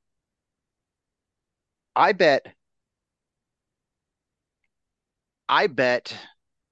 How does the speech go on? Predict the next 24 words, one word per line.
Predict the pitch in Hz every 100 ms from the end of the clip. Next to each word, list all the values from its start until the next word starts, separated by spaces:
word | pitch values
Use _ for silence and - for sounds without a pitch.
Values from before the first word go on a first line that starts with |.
| _ _ _ _ _ _ _ _ _ _ _ _ _ _ _
if | 123 117
you | 147
look | 147 139
at | 131 117
last | 117 117 117 113
year's | 101 92 -
Cubs, | 101 73 - - - - _ _ _ _ _ _ _ _ _ _ _ _ _ _ _ _ _ _ _ _ _ _ _ _ _ _ _ -
I'm | 135 160
gonna, | 160 160 135 _
I | 123 147
would | 165
put | - 151
fifty | - 156 -
bucks | 120 120 110 -
down | 101 98
that | 98
says | 113 101 - _ - _ _ -
nobody | 135 139 139 139 139
had | 127 123 117 110
a |
hundred | 107 120 110 98
fifty | - 113 - 92
innings | - 90 78 76 -
pitched. | - - - -